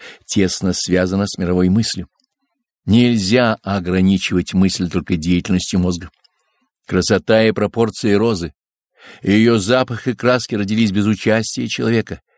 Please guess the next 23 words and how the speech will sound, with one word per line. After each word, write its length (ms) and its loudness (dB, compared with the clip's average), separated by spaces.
и 100 -12
в 40 -6
основании 480 0
этого 280 -2
творчества 680 -2
заложена 480 -2
мысль. 300 0
Итак, 260 -10
понятие 440 -4
мысли 320 -2
широко. 460 -2
Пространство 960 0
насыщено 800 0
мыслью. 380 0
Помимо 440 2
порождения 680 2
человеческой 680 2
мысли, 420 2
над 240 0
миром 280 2
несется 480 2
высшая 500 -4
мысль. 280 -10